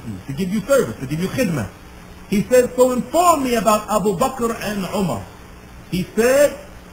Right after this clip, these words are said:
that they were kafirs, and whoever loves them is a kafir also." This is the Rafida.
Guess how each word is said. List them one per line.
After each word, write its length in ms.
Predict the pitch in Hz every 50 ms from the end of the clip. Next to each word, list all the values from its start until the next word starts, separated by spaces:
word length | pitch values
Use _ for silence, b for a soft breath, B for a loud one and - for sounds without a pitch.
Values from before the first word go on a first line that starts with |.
| - 165
that 340 | 147 165 165 - - 113
they 480 | 135 208 240 247 262 269 277 269 233 190
were 380 | 175 196 226 240 247 254 262 247 - - - -
kafirs, 600 | - 185 180 160 135 127 - 127 110 104 95 95 92 - - - - - - - - - - -
and 200 | 190 190 190 185
whoever 460 | 170 185 190 - - 226 254 220 226 220
loves 440 | 214 214 226 269 285 277 262 233 226
them 340 | 285 302 311 320 349 - - - -
is 200 | 185 190 170 147
a 80 | 165 160
kafir 460 | - - 196 208 202 196 175 - 185
also." 440 | 180 147 143 127 113 - - 113 87 - - - - - - - - - - - - - - - - - - - - - - - - - - - - - - - -
This 120 | - 156 156
is 120 | 196 185
the 80 | 185 208
Rafida. 540 | 220 240 285 - - 185 147 127 110 85